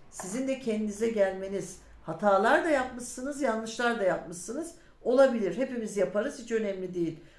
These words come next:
Ama siz burada elinizi kolunuzu bağlar, tek ayak üzerine durmaya çalışırsanız kendinizi o zorluğa birazcık daha, e, sokarsınız, çekersiniz içine.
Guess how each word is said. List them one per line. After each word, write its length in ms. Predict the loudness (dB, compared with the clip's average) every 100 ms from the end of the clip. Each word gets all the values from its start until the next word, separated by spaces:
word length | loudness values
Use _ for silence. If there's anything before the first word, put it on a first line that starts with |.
| -8
Ama 180 | -4 -4
siz 300 | -4 -8 -6
burada 140 | -2
elinizi 480 | -2 0 -2 -4 -6
kolunuzu 480 | -6 -6 -6 -8 -2
bağlar, 520 | 0 2 2 0 -2 -18 _ -4
tek 220 | -2 2
ayak 240 | 2 2
üzerine 400 | -2 -2 -2 -4
durmaya 380 | -6 -4 -2 -2
çalışırsanız 800 | -4 -6 -6 -8 -2 -2 -2 -8 -18 _ -2
kendinizi 460 | 0 2 0 0
o 120 | 0 0
zorluğa 540 | 2 4 4 2 2
birazcık 520 | 2 2 0 -6 -6
daha, 320 | -2 -2 -4 -12 -20 -6
e, 340 | 2 6 6 4
sokarsınız, 880 | 0 0 4 4 4 -4 -8 -8 -4
çekersiniz 640 | 0 2 2 0 -6 -8
içine. 440 | -8 -2 -2 -2